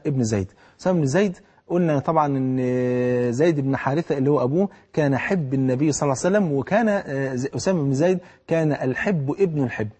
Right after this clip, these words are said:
كان من أحب الناس إلى قلب النبي صلى الله عليه وسلم. ولذلك لو تفتكروا كما في الصحيحين لما سرقت المرأة المخزومية، المخزومية،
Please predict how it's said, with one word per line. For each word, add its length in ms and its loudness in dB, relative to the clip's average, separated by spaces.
كان 100 2
من 140 0
أحب 380 -4
الناس 340 -2
إلى 120 0
قلب 340 -2
النبي 160 -2
صلى 140 -4
الله 100 -8
عليه 100 -6
وسلم. 180 -20
ولذلك 280 2
لو 60 2
تفتكروا 500 -2
كما 220 2
في 80 -8
الصحيحين 460 0
لما 400 0
سرقت 500 -2
المرأة 420 -2
المخزومية، 800 0
المخزومية، 600 0